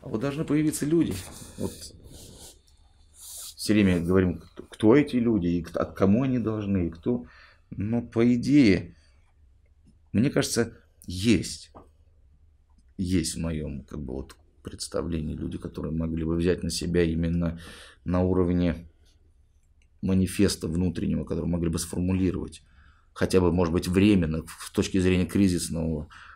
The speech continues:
такого, взять и сказать: "Ребят, давайте в качестве эксперимента мы попробуем смоделировать вот на время, вот, вот двинем кино вот в этом направлении. Просто посмотрим, к чему это придаст ли это плоды". Не просто вообще снимать кино, у нас сейчас же вот увеличили эту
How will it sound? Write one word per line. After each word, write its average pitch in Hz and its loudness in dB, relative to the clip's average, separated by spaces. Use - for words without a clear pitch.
такого, 76 -4
взять 95 0
и - -14
сказать: 82 -6
"Ребят, 87 0
давайте 98 2
в - -6
качестве 98 0
эксперимента 101 2
мы 87 0
попробуем 101 4
смоделировать 87 0
вот 80 -6
на 90 -2
время, 123 0
вот, - -10
вот 127 -8
двинем 131 2
кино 90 0
вот 85 -2
в 87 -6
этом 87 -4
направлении. 82 -4
Просто 190 0
посмотрим, 110 -4
к - -12
чему 101 0
это 90 -6
придаст 92 4
ли 95 2
это 92 -2
плоды". 82 -8
Не 104 6
просто 208 4
вообще 101 0
снимать 98 2
кино, 85 0
у 82 -2
нас 82 -2
сейчас 82 -2
же 82 -2
вот 82 -8
увеличили 90 -2
эту - -18